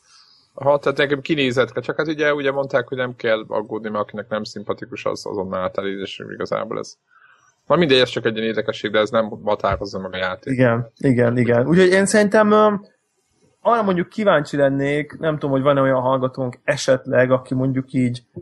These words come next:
Speaker 2: mostanában játszott mondjuk az első résszel, hogy, hogy mondjuk így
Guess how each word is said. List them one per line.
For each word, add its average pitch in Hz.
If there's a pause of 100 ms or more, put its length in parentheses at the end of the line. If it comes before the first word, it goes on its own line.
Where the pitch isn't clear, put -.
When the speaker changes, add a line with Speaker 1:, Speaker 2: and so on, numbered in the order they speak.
Speaker 2:
mostanában 143
játszott 127
mondjuk 123
az 135
első 123
résszel, 117 (600)
hogy, 123
hogy 127
mondjuk 131
így 127